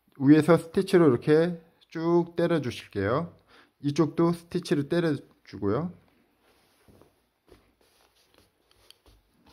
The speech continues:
자, 보시면 이쪽까지 이렇게 쭉 박아 주시고 밑에도 위에서 이렇게 쭉 박아 주신 거예요.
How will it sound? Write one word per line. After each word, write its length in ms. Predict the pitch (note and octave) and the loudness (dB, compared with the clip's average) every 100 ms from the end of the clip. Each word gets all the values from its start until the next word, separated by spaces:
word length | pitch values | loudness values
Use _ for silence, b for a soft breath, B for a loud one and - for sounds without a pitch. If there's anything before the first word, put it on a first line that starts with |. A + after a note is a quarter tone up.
| _ _ _ _ _ _ _ _ _ - | _ _ _ _ _ _ _ _ _ -4
자, 260 | B2+ - | 0 2
보시면 800 | D3 D#3 F#3+ F#3 E3+ F3 E3 G2+ b b b | 4 2 2 6 8 8 4 -2 b b b
이쪽까지 580 | - D3 G#3+ G#3 G3+ F3+ | -10 0 0 8 8 10
이렇게 300 | F3+ E3+ F3+ | 6 6 2
쭉 240 | F3+ G#3+ G#3+ | 2 -2 2
박아 280 | C3 D3+ | 6 6
주시고 360 | D3+ C#3+ D3+ D#3+ | 4 2 4 4
밑에도 680 | D3 D3+ - F3+ F#3 G3 E3+ | 4 2 6 8 10 8 8
위에서 340 | C3+ D3 E3 | 6 6 6
이렇게 180 | C3+ B2+ | 4 2
쭉 280 | - G#3 G3+ | 0 -2 -2
박아 300 | - A#2+ D3+ | 0 4 6
주신 300 | D3 A#2 B2 | 4 0 0
거예요. 340 | G#2+ A2 D3 | 2 2 2